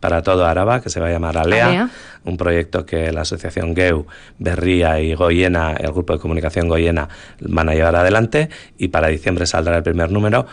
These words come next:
Speaker 1: Pues bueno, creemos muy importante que, por ejemplo, Alea tenga su sitio en esta casa del euskera, ¿no?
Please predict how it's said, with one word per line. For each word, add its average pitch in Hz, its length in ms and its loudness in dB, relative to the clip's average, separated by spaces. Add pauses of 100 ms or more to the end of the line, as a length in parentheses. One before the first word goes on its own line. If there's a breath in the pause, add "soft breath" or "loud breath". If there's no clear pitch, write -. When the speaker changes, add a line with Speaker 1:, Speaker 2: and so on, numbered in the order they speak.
(260 loud breath)
Speaker 1:
Pues - 120 -4
bueno, 78 240 -2
creemos 85 360 0
muy 90 180 2
importante 87 540 -2
que, 73 340 -8 (140)
por 78 100 -4
ejemplo, 85 380 0
Alea 87 340 2
tenga 85 240 0
su 76 100 -8
sitio - 220 -6
en 76 80 -4
esta 78 160 -6
casa 78 240 -2
del 73 120 0
euskera, 73 380 -2
¿no? 80 120 -6